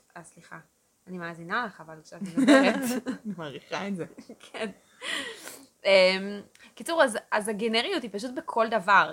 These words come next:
Speaker 1: כאילו, הרשע, הוא נראה... האמת שלי הוא כל הזמן הזכיר את שרדר, השריון שלו.
Speaker 2: וואו, ממש.
Speaker 1: באיזשהו שלב אמרתי
Speaker 2: אני
Speaker 1: לעצמי
Speaker 2: התחלתי כזה,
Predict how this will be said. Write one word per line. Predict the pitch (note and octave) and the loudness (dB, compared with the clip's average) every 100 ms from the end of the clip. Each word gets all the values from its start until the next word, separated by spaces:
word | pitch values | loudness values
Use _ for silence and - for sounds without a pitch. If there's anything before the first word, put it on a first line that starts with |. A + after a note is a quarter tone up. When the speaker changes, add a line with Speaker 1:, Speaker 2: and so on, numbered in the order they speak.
| E3+ | -6
Speaker 1:
כאילו, | G#3+ F#3+ G3 F#3 - _ | -6 -4 -4 -6 -10 _
הרשע, | G#3 G#3 - A#3 A#3 A#3 - | -6 -4 4 6 6 2 -4
הוא | G#3+ G#3 | -6 -4
נראה... | G3+ A3 G#3+ | 2 2 2
האמת | G3+ A3+ | -2 2
שלי | F#4+ - B3+ A#3+ C#4+ | 2 4 4 4 0
הוא | D#4+ | 2
כל | |
הזמן | D4 C#4 | 2 0
הזכיר | G3+ A3+ G#3 | -6 -8 -12
את | - | -12
שרדר, | F#3 F3+ F#3 G3+ C4 - | -6 -4 0 -2 -2 -10
השריון | - C4 C#4 C#4+ | -8 -2 2 2
שלו. | - C#4+ C4 F#4+ E3+ G3 | 0 -2 6 6 6 4
Speaker 2:
וואו, | D#3+ E3 - D3+ | 4 4 2 -2
ממש. | E3 F3+ E3+ - | 4 6 4 2
Speaker 1:
באיזשהו | C#4+ - D4 | -4 -4 -4
שלב | B3+ G#3 A3+ G3+ | 0 2 0 -2
אמרתי | G#3 G3+ | -4 2
Speaker 2:
אני | A#3+ | 4
Speaker 1:
לעצמי | C4 | 4
Speaker 2:
התחלתי | G#3 C4 C4+ | 6 2 2
כזה, | D4 B3+ A3 | -4 -2 -2